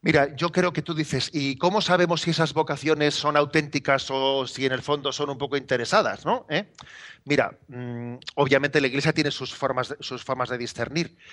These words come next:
pero para mí, para mí una manera de discernir muy seria le, el aspecto vocacional es el celibato. El hecho de que en el rito latino de la Iglesia Católica, eh, un sacerdote sea célibe,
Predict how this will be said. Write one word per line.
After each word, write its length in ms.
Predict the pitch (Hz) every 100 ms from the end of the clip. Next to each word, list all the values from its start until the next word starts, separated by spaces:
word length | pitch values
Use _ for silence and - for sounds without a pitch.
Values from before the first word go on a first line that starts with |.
| - _
pero 220 | 143 135
para 220 | 139 127
mí, 200 | 147 214 - _ _ _
para 220 | - 127
mí 140 | 123 170
una 180 | 175 160
manera 320 | 160 165 151
de 80 | 143
discernir 560 | 139 - 135 151 143
muy 260 | 131 139 156
seria 520 | - 160 135 117 95 _ _ - - _
le, 500 | 139 123 127 135 143
el 60 | 131
aspecto 380 | 127 165 147
vocacional 680 | 143 135 135 - 139 151 151 -
es 140 | 147
el 100 | 160
celibato. 600 | 147 123 117 127 - 95 _ _ _ _ _ _ _ -
El 140 | 127
hecho 180 | 135 151
de 100 | 147
que 220 | 151 143
en 220 | 143 131
el 120 | 131 127
rito 320 | 151 160 156
latino 360 | 143 160 147
de 80 | 127
la 60 | 120
Iglesia 260 | 135 151
Católica, 520 | 143 139 131 117 120 104 - - - - _ _
eh, 340 | 135 131 127
un 280 | 135 139 151
sacerdote 500 | 147 151 147 156 151
sea 160 | - 143
célibe, 600 | - 147 127 135 170